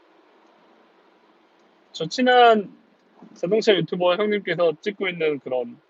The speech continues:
아무 말을 안 하니까 말을, 말을 하고 싶은데 계속 하고는 있는데 혼자 열심히 떠들고 있거든요. 근데 이제 보시는 분들이 뭐 궁금해하시거나 얘기를 하시면은 그에 대해서 대답을 해드릴 텐데 일단 저 혼자 있는 거니까.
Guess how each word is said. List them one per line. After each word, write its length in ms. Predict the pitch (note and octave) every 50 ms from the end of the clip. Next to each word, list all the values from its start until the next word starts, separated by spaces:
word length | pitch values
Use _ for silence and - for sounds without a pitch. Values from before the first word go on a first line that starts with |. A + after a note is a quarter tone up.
| _ _ _ _ _ _ _ _ _ _ _ _ _ _
아무 180 | - D#3+ F#3 F#3+
말을 320 | D#3 C#3+ D3 D#3 E3 D#3+
안 140 | C#3+ C3 C3+
하니까 520 | C#3+ D3 C#3 C3+ _ B2+ B2+ B2 B2 A#2+ B2+ _ _ _ _ _ _ _ _ _ _ _ _ _ _
말을, 380 | _ D3+ D3+ E3 F#3+ G3 E3 - _ _ _ _ _ _ _ _ _ _ _ _ _ _ _ _ _ _
말을 260 | D3 E3 F#3+ G#3 G3
하고 140 | B3 C#4 C#4
싶은데 260 | B3 - A#3+ G#3+ G3+
계속 200 | E3 F3+ G3+ A3
하고는 360 | - D4+ D#4 D#4 D4+ C#4+ C#4
있는데 560 | A3 F#3 F3 F3 F3+ F3+ G#3+ G#3+ E3+ C#3 B2 B2 _ _ _ _ _ _ _ _ _ _ _ _ _ _ _ _ _
혼자 160 | B3+ B3+ B3
열심히 320 | G#3+ F#3 E3+ - G#3+ G3 F#3
떠들고 320 | B3 C4 C#4 C#4+ A#3 F#3
있거든요. 380 | E3+ D#3 D#3 D3 C#3 D3+ F#3 G#3
근데 220 | F#3 D#3+ D3 C#3+ C#3
이제 260 | C3 C#3 C3+ B2 - - _ _ _ _ _ _ _ _ _ _ _ _ _ _
보시는 360 | F3 F3 - A#3 A3 A3 G#3
분들이 240 | G3+ G3+ F#3+ F#3+ F#3
뭐 140 | E3+ D#3 D3
궁금해하시거나 920 | - - F#3 G3 G#3+ G#3+ G#3 G3+ F3+ G3+ F#3+ F3+ E3 D#3+ D#3 E3 E3 D3+ C3
얘기를 200 | C3 C3+ C#3+ D#3
하시면은 420 | F3 E3+ - G3 F3 E3+ E3 D#3
그에 160 | D3 - D3+ D3
대해서 200 | D3 C#3+ C3+ C3+
대답을 420 | B2+ - C#3+ C#3+ E3+ E3 D#3 D#3+
해드릴 220 | E3 E3+ E3+ D#3+ D3+
텐데 220 | D3 D3 C#3+ C#3+
일단 340 | C#3 C3 B2 C#3 C3+ C3 C3
저 120 | - D3+
혼자 200 | D#3+ F#3+ G3 F#3+
있는 160 | F3+ D3+ C#3+ C3
거니까. 340 | B2 A#2+ A2+ _ A#2 A#2